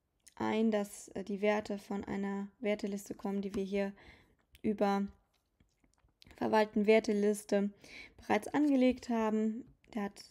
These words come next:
das hat nur die Liste Allergie und die hat nur den Wert Allergie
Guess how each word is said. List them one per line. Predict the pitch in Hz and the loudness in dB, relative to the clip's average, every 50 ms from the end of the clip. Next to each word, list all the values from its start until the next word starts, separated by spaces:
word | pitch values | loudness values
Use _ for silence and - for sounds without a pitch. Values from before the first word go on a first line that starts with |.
| - _ | -20 _
das | - 208 202 - | -8 -8 -4 -4
hat | 208 196 - - | -6 -6 -2 -2
nur | 214 214 214 214 214 214 214 226 - _ _ _ _ _ - - _ _ _ _ _ _ _ - | 0 0 0 0 0 0 -2 -4 -8 _ _ _ _ _ -20 -20 _ _ _ _ _ _ _ -10
die | - 190 185 190 180 180 | -8 -6 -4 -2 -4 -4
Liste | - 196 208 208 208 - - | -2 0 -2 -2 -2 -4 -6
Allergie | - 185 196 190 - - 269 285 285 277 285 - - - - - - - - - - | -6 -6 -6 -6 2 4 6 6 6 4 -2 -10 -18 -20 -20 -20 -20 -20 -20 -16 -4
und | - 220 214 | -2 0 0
die | 220 214 220 | 0 0 -2
hat | 202 196 - - | -2 -4 -2 -2
nur | 214 214 214 214 214 | 0 2 2 2 2
den | 214 208 208 196 | 0 0 0 0
Wert | 202 196 196 - - | 0 -2 -2 -4 -6
Allergie | - 185 180 185 185 - 262 277 302 294 | -4 -4 -4 -4 -2 4 6 6 6 6